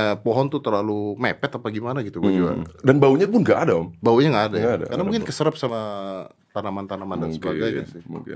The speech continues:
Speaker 2: mungkin.
Speaker 1: Kita nggak bisa ke sana aja, ngerokok sampai mati sendiri.
Speaker 2: <laughs> Nggak bisa, nggak bisa, nggak bisa di sana, Om. Waduh.
Speaker 1: Jadi, lu ngeliat penonton lu, ini
Speaker 2: Hmm.
Speaker 1: kan, <clears throat> eh,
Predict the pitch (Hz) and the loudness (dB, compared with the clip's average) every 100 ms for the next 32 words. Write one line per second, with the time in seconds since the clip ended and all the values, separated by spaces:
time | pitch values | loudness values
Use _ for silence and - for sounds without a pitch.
0 | 71 - - - _ _ _ 135 202 127 | -14 -16 -18 -18 _ _ _ 2 4 4
1 | 120 123 123 123 135 127 95 104 104 113 | 4 2 2 2 2 2 0 0 2 2
2 | 107 101 101 101 104 104 101 160 175 135 | 2 0 -2 -4 -4 0 6 6 8 4
3 | 85 78 80 71 78 85 82 - 80 82 | 2 -4 -6 -6 -6 -8 -10 -10 -10 -8
4 | 78 78 73 73 73 - _ - - - | -8 -8 -8 -8 -12 -18 _ -20 -20 -20
5 | _ _ _ 127 87 78 78 - 85 - | _ _ _ -4 -2 -2 -4 -8 -14 -14
6 | - 165 214 233 190 165 - - - - | 2 6 8 8 8 8 4 -14 -20 -20
7 | _ 151 143 139 135 127 123 87 80 107 | _ 2 4 4 4 4 4 2 2 2
8 | 101 151 131 - 156 127 - - - 101 | 2 0 -2 0 2 0 -4 -10 -2 -2
9 | 98 98 95 | 0 0 -2